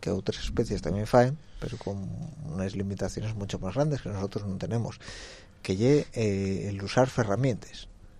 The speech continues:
el usar otras cosas que no son nuestro cuerpo pa poder,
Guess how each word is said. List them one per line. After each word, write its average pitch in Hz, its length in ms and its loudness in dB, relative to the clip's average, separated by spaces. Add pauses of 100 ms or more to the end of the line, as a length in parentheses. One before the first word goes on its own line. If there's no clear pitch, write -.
(180)
el 107 140 -4
usar 135 320 4
otras 147 340 4
cosas 104 340 2
que 95 120 -4
no 113 140 0
son 120 220 0
nuestro 110 280 0
cuerpo 151 440 8 (500)
pa 92 120 2
poder, 98 420 2